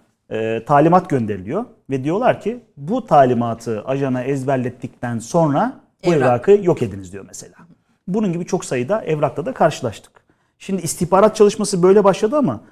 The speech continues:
Speaker 1: doktora da ben devam edince gayri nizam harbe geçmiş oldum. Çünkü, a, ben Teşkilat-ı Mahsa'nın istihbarat örgütü değil, gayri nizam harp örgütü olduğunu öğrenmiş oldum.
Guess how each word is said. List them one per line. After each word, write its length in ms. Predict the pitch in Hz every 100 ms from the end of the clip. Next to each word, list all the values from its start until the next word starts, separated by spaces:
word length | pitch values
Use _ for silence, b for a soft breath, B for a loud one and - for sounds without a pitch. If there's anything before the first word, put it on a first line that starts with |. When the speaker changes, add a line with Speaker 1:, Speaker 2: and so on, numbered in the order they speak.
| b _ 123
Speaker 1:
doktora 400 | 165 170 233 208
da 80 | 156
ben 200 | 151 147
devam 280 | 151 170
edince 220 | 190 240 254
gayri 260 | 185 196
nizam 260 | 202 202 196
harbe 200 | 196 185
geçmiş 340 | 147 - 120
oldum. 240 | 117 127 233
Çünkü, 260 | - 170 165
a, 200 | 143 135
ben 200 | 160 165
Teşkilat-ı 420 | 160 - 165 165
Mahsa'nın 260 | 170 165 147
istihbarat 460 | 156 175 175 180 175
örgütü 200 | 156 285
değil, 120 | 240
gayri 200 | 185 196
nizam 200 | 202 196
harp 160 | 208 185
örgütü 280 | 139 120
olduğunu 280 | 123 110 117
öğrenmiş 340 | 110 104 107 -
oldum. 200 | 95